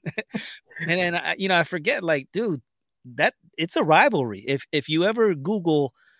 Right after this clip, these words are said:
Prince, Michael Jackson, they had a rivalry from the beginning,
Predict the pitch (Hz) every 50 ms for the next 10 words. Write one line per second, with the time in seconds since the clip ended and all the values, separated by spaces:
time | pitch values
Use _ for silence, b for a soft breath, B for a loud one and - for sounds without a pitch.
0 | b b b _ _ - - 196 185 180 170 - - - - - _ - 156 180
1 | 180 160 156 131 147 180 190 214 202 - - - 135 127 127 120 117 - - 139
2 | 208 226 220 233 214 160 147 139 151 160 165 156 160 147 143 147 135 - 147 135
3 | 127 113 117 117 104 107 135 190 254 247 190